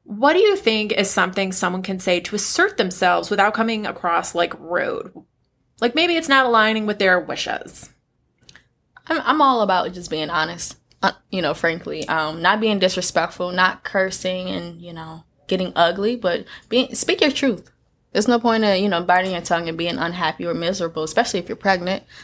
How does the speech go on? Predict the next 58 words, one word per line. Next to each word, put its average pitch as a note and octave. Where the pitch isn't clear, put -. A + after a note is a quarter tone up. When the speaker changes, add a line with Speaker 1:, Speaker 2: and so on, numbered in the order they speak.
Speaker 2:
That F3+
stress G3
is D3+
the C#3
last D#3
thing F3
that E3+
you F#3
want, F3
and F3+
your G3
baby G3
feels A#3+
that. -
So -
you, F#3
you F#3+
know, E3+
just C#3+
say D#3
what -
you G3
have E3+
to -
say, F#3
um, G3
to -
minimize F#3
that E3
stress. E3
Speaker 1:
If A3+
you G#3
want C#4+
pizza D4+
at C4+
your C4
baby A3
shower, F#3+
get F#3
the -
pizza F#3
at G3
your C4+
baby E4+
shower. -
Speaker 2:
Say -
that. -
<laughs> G#3
Speaker 1:
If B3+
you B3+
don't A#3
wanna C#4
open C4
gifts C4+
in D4
front A3+
of A3
people, A3